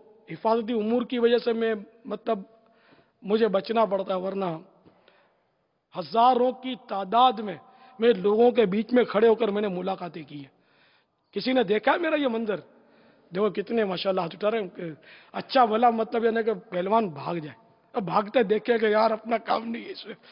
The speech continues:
अपना काम नहीं है, भागो इधर से। ये पता नहीं इलियास क्या इंसान है, जी नहीं है, मतलब, लोग लिपटे हुए हैं, झपट रहे हैं, खींच रहे हैं,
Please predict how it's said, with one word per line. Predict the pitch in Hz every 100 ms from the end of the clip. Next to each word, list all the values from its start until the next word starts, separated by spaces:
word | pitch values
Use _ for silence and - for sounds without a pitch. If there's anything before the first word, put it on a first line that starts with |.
| - -
अपना | 214 226 214
काम | 214 208
नहीं | 220 220
है, | 202
भागो | 214 208
इधर | 190
से। | 196 214 - _ - _ _ _ -
ये | 214
पता | 208 214 226
नहीं | 240
इलियास | 214 220 220 202
क्या | 233 226
इंसान | 202 202 226 214
है, | 233
जी | 190 220
नहीं | 240 233
है, | 190 - - 240
मतलब, | 214
लोग | 214 196 226 208
लिपटे | 214 - 269 240
हुए | 233
हैं, | 214
झपट | 160 190 247 240
रहे | 240
हैं, | 240 202 208 - _ _ -
खींच | 226 247 240
रहे | 233
हैं, | 220